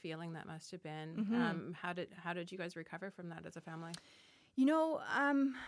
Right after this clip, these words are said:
Speaker 2: we didn't talk about it a lot.
Speaker 1: Hmm.
Speaker 2: Um, I don't know what all happened. Um, my parents really tried to shield us from, from
Speaker 1: Yeah.
Speaker 2: that whole thing a lot. The, the one message I did get out of it was that,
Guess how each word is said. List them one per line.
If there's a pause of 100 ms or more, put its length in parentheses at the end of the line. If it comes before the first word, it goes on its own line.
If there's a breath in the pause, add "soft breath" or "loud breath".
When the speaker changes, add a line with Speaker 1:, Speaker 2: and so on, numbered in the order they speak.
(340 loud breath)
Speaker 2:
we
didn't
talk
about
it
a
lot.
Speaker 1:
Hmm. (120)
Speaker 2:
Um,
I
don't
know
what
all
happened.
Um, (760 soft breath)
my
parents
really
tried
to
shield
us
from, (100)
from
Speaker 1:
Yeah. (180)
Speaker 2:
that
whole
thing
a
lot.
The, (320 loud breath)
the
one
message
I
did
get
out
of
it
was
that,